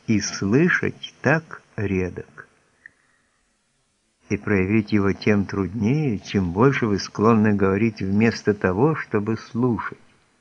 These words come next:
Излечить мужчину, который разуверился в значимости своих слов,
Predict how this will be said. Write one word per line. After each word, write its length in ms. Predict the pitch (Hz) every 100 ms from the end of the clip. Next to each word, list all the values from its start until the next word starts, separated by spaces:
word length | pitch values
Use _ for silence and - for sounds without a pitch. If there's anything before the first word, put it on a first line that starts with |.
| _ _ _ _ _ _ _ _ _ _ _ _ _ _ _ _ _ _ _ _
Излечить 920 | 139 107 95 101 104 101 - 185 175 131
мужчину, 760 | 143 135 - - 143 127 104
который 520 | 98 98 107 101 98
разуверился 1120 | 92 101 101 98 113 107 95 - - 101 95 101
в 180 | 113 98
значимости 880 | 92 90 107 - 101 98 - -
своих 520 | 95 - 101 95 90 -
слов, 380 | - 101 139